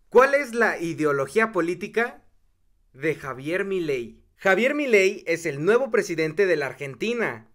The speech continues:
¡Viva la libertad, carajo! El cual se autodefine como un anarcocapitalista y también como minarquista, lo cual suena bastante novedoso, pero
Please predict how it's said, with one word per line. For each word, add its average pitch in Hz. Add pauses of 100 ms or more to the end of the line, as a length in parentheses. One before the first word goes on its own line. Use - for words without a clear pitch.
¡Viva 170
la 147
libertad, 143
carajo! 143 (100)
El 233
cual 226
se 156
autodefine 226
como 151
un 196 (120)
anarcocapitalista 208
y 156
también 165
como 180
minarquista, 147
lo 135
cual 185
suena 202
bastante 156
novedoso, 190
pero 147